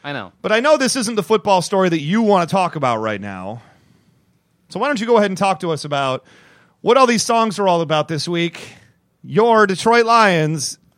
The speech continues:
Speaker 2: lose Nate Burleson, our number two wide receiver. Why, Brent? Tell us why.
Speaker 1: Oh, I don't know. What is, what was Nate Burleson doing? "Oh, I'm just driving home with some pizzas. Oh, I better, oh, I gotta slam on the brakes. You know what? It's probably important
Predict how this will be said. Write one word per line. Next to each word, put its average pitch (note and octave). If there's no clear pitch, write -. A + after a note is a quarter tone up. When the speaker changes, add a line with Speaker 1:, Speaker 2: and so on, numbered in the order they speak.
Speaker 2:
lose C3+
Nate F#3
Burleson, D3
our B2
number C#3
two F3+
wide F3
receiver. C#3
Why, A#3
Brent? D4+
Tell A3+
us G#3
why. F#2
Speaker 1:
Oh, B3+
I A#3
don't C3+
know. G#2
What F#3+
is, A3
what B3
was A#3
Nate G#3+
Burleson G3
doing? F3
"Oh, B3
I'm B3
just A3
driving G3+
home E3+
with D#3+
some C#3
pizzas. D#3
Oh, A3
I F#3+
better, G#3+
oh, -
I A#3
gotta G3
slam A3
on G#3
the G3
brakes. G#3+
You A#3
know D4
what? D4
It's G3+
probably D4
important F3